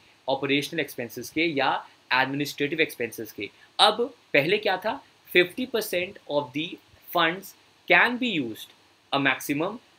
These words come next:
in administrative expenses, पर अब आपका फिफ्टी परसेंट हटाकर ट्वेंटी परसेंट आपका कर दिया गया है। तो guys यहाँ पर आपके बनेंगे तीन सवाल। सवाल पहला बनेगा that which of the following class of people have been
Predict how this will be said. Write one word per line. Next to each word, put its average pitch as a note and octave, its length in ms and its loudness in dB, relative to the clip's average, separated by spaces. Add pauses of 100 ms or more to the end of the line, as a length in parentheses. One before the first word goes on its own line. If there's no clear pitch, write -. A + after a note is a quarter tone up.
in F#3 120 -2 (240)
administrative C#3+ 560 -2
expenses, A2+ 480 -8 (300)
पर D3+ 60 4
अब G#3+ 240 4
आपका G3 320 0 (100)
फिफ्टी F#3 300 -4
परसेंट G#3+ 340 -6
हटाकर C#3+ 520 -2 (240)
ट्वेंटी G3 380 2
परसेंट C3 360 -4
आपका C3+ 380 -2
कर A#2 120 -2
दिया G#2 220 -8
गया G#2 200 -12
है। - 160 -12 (280)
तो C3 80 -4
guys F#3+ 400 4
यहाँ D3 220 0 (100)
पर F3 200 -4
आपके C#3+ 280 -4
बनेंगे C#3 340 -4
तीन A#2+ 220 -10
सवाल। D3 280 -6
सवाल C3+ 240 -8
पहला A2+ 240 -10
बनेगा B2+ 400 -8 (320)
that C3+ 260 0 (460)
which C#3 140 -2
of G#3+ 160 0
the G#3+ 120 -4
following F#3 480 -2
class D3 280 -2
of D3+ 120 -8
people C3+ 360 -4
have C#3 260 -2
been D3+ 180 -4